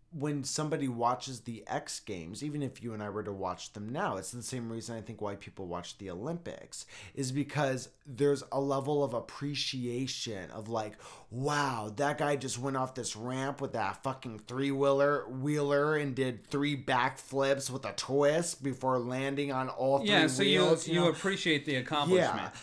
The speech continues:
Speaker 1: So, exactly. So there's an appreciation that's there. Whereas when you go into these shut your brain off movies like Fast and Furious or some of the newer Die Hards, I would argue,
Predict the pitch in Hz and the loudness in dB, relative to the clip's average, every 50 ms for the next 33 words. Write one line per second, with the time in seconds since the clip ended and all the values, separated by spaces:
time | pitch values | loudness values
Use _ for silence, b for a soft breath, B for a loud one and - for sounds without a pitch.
0 | B B B - - - - 196 190 175 165 156 - - 185 165 135 135 156 190 | B B B -8 -4 2 6 8 8 8 8 6 2 0 -2 -2 0 2 4 4
1 | 185 185 185 - - 92 64 57 65 92 - - - 175 170 151 151 151 156 156 | 4 4 2 -2 -8 -10 -10 -10 -10 -8 -4 0 2 4 4 4 4 0 -4 -4
2 | 156 165 170 151 143 160 160 147 - - 165 180 160 - - 151 151 147 147 151 | 0 2 2 2 2 0 -2 -4 -4 -4 -2 -2 -2 -2 -2 -2 0 2 2 2
3 | 156 156 - - 131 113 107 104 95 87 - - - - 110 98 67 - - - | 2 0 -2 -4 -4 -4 -4 -4 -6 -4 -4 -6 -6 -6 -8 -8 -8 -8 -12 -14
4 | - B B B B B B 127 151 170 170 170 165 165 160 160 156 - - - | -14 B B B B B B 2 4 4 6 6 4 4 4 2 2 0 -4 -8
5 | - 165 156 160 160 156 156 156 131 143 170 165 165 170 - - 151 165 165 170 | -6 -4 -2 -2 -2 -2 -2 -2 2 4 4 4 4 2 -2 -6 -4 -2 -2 -2
6 | 175 170 - - - 160 151 139 135 117 104 131 135 131 127 123 123 117 - - | -2 -2 -4 -4 -2 0 0 0 -2 -2 -2 0 0 2 2 0 0 -4 -6 -12
7 | _ - 123 - - - 139 98 95 143 143 131 117 120 131 131 135 147 151 151 | _ -6 -4 -2 -2 -2 -4 -4 -4 -2 -2 -2 0 0 0 0 0 0 0 0
8 | 131 123 113 107 104 - - 120 113 110 107 107 104 104 104 107 104 98 110 110 | 0 0 0 -2 -4 -6 -8 -6 -4 -4 -4 -4 -6 -6 -6 -6 -6 -6 -4 -4
9 | 107 101 - - 123 110 107 101 - 113 107 101 - 113 107 104 104 104 107 107 | -6 -6 -4 -4 -4 -2 -4 -4 -6 -8 -10 -10 -6 -4 -2 -2 0 0 -2 -2
10 | 107 117 113 110 107 104 - - 123 117 107 98 113 110 110 110 104 101 104 95 | -4 -4 -4 -4 -6 -6 -6 -6 -6 -6 -6 -8 -8 -8 -8 -6 -6 -6 -6 -4
11 | 85 107 101 104 104 101 - 98 95 98 90 - 98 98 101 92 - - 101 104 | -4 -4 -2 -2 -4 -6 -6 -6 -6 -6 -4 -6 -8 -6 -6 -6 -4 -4 -2 -4
12 | 107 104 85 101 107 104 104 104 107 120 113 | -4 -6 -8 -8 -6 -4 -4 -4 -4 -4 -6